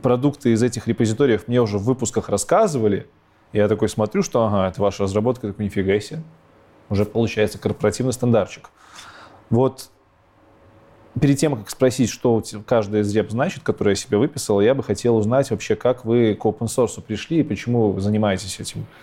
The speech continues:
нелёгким делом. Потому что для нас, для разрабов, это зачастую космос, в который мы стараемся не лезть, потому что там дышать нечем. Как бы, ну, вообще это сложно, open source. И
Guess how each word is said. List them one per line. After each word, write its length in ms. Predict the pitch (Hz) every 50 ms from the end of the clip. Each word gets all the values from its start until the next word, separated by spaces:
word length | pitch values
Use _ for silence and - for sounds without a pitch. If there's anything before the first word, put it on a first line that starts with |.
| - - - - - - -
нелёгким 460 | 123 123 120 117 117 113 - - 117 113
делом. 360 | 113 139 143 120 98 92 - - - _ _ _ _
Потому 160 | - 113 101
что 120 | - - 110
для 120 | 110 113
нас, 160 | 120 135 131
для 140 | 110 113 104
разрабов, 440 | 107 107 104 113 135 156 151 117 - -
это 320 | 110 98 - 107 104 107 101
зачастую 440 | 95 - - - - - 120 110
космос, 320 | - - 139 131 - 117 -
в 40 | -
который 220 | 101 - - 101
мы 100 | 101 101
стараемся 420 | - - 104 104 104 101 - -
не 60 | 110 104
лезть, 180 | 123 143 -
потому 200 | - - 104 98
что 140 | 92 - -
там 240 | - 98 90 90 90
дышать 300 | 92 95 - 127 131 -
нечем. 300 | 117 107 98 - 101 101 -
Как 100 | - 98
бы, 100 | 98 98
ну, 60 | 98
вообще 220 | 98 90 - - 107
это 120 | - -
сложно, 380 | - - 110 117 120 104 107 101
open 220 | 92 - - 98
source. 400 | 95 - - 120 120 113 - - - - _ - - - - - - _ _ - - - -
И 260 | - 101 98 95 92